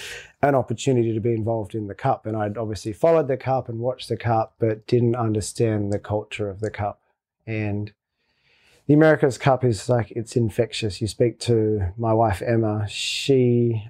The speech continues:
I think, said this was her seventh or eighth cup. You know, her dad was involved with Team New Zealand back in,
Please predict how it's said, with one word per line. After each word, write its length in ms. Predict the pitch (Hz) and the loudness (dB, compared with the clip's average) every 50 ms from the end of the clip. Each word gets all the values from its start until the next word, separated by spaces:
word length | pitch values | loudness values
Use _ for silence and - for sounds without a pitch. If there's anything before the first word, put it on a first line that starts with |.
| _ - | _ -2
I 80 | 113 101 | -2 -2
think, 360 | - - 139 127 127 - - | 0 2 0 0 0 -4 -10
said 380 | - - - - 135 123 117 - | -16 -8 -2 0 0 0 0 -2
this 300 | 160 131 120 104 - - | -2 -2 -2 -2 -2 -2
was 200 | 127 113 104 - | -2 -2 -2 -2
her 420 | 120 117 113 110 110 104 98 - _ _ _ _ _ _ _ _ _ | -4 -2 -2 -2 -4 -6 -8 -12 _ _ _ _ _ _ _ _ _
seventh 720 | - - - - - - - 123 113 110 120 107 - - | -18 -14 -14 -14 -6 0 2 2 4 2 0 -2 -4 -4
or 160 | - 113 - - 107 | -6 -6 -4 -2 -2
eighth 320 | 110 107 107 - _ - | -2 -2 -4 -6 _ -20
cup. 320 | - - - 110 104 - - 117 | -10 -4 -2 -2 -2 -4 -6 -4
You 80 | 113 | -4
know, 80 | 110 107 | -2 0
her 160 | 104 113 110 | 2 2 2
dad 260 | 107 120 117 113 107 | 2 2 2 2 4
was 140 | 120 113 107 | 2 2 4
involved 340 | 113 107 98 117 110 107 107 | 4 4 4 4 2 4 2
with 100 | 113 101 | 0 0
Team 200 | - 117 117 113 | 2 0 2 2
New 80 | 110 101 | 2 2
Zealand 400 | 101 113 113 110 107 104 101 98 | 2 2 2 2 2 0 0 0
back 260 | 113 107 101 - - | 0 -2 -2 -2 -2
in, 300 | 113 104 104 104 104 | -2 0 -2 -2 -4